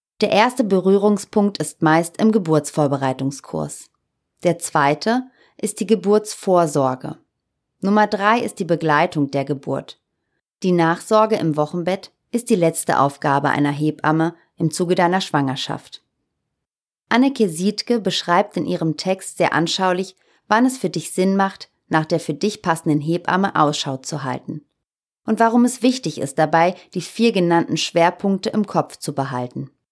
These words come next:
Auf ihrem Blog Ene Mene Mama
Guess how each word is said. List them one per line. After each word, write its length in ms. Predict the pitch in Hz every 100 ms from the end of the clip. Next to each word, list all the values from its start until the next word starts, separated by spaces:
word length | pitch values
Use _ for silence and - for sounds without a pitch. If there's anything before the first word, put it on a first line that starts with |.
| _ _ _ _ _ _ _ -
Auf 180 | 190 -
ihrem 260 | 190 170
Blog 360 | 151 165 226 - _ _
Ene 300 | - 208 214
Mene 320 | 185 170 160 147
Mama 480 | 147 170 180 226